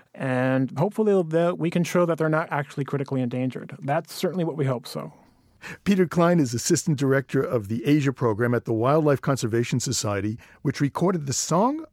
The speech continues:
Speaker 2: of the rare Sumatran ground cuckoo. Peter, thank you very much.
Speaker 1: Thank you.
Speaker 2: The Changtang is a rolling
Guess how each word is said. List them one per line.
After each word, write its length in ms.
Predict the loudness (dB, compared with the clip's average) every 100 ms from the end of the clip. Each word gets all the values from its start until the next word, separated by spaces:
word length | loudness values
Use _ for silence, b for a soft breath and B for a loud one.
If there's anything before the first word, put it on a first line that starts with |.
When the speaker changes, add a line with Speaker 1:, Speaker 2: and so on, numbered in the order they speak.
| -8
Speaker 2:
of 140 | -6
the 100 | -4
rare 320 | 0 2 0
Sumatran 640 | 0 -4 -4 -4 -6 -6 -4
ground 280 | -2 -2 -4
cuckoo. 420 | -6 -6 -10 -14 -16 _ B B
Peter, 280 | 2 2
thank 280 | 2 0 0
you 120 | 0
very 240 | 0 -2 -4
much. 340 | -8 -14 -20 _ B B _
Speaker 1:
Thank 220 | -4 2
you. 240 | 4 4 0 _ _ _ _ _ _ B B
Speaker 2:
The 100 | -2
Changtang 840 | 2 4 4 2 4 4 2 -2
is 140 | 0
a 60 | 2
rolling 500 | 2 4 4 4 2